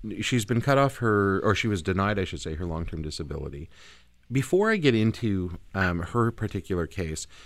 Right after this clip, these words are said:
I want to talk generally about psychological impairments. Um, a lot of times people feel like if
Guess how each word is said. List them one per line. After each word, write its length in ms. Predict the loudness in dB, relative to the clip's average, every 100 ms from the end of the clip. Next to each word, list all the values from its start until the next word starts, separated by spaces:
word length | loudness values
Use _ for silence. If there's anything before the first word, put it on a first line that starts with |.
| -12 0
I 40 |
want 260 | 4 4 2
to 40 |
talk 200 | 0 -2
generally 680 | -2 0 2 2 2 0 -4
about 460 | -6 -2 -2 -2 -4 -10
psychological 800 | -6 -6 -4 -4 -4 -6 -6 -4
impairments. 540 | -6 -8 -10 -12 -16 -20 -20 -20 -10
Um, 200 | -6 -6 -6
a 80 | -4
lot 240 | 0 0
of 100 | 0
times 380 | 0 0 0 -2
people 340 | -4 -4 -2 -2
feel 340 | -2 0 0
like 300 | 0 -2 -4
if 320 | -6 -4 -6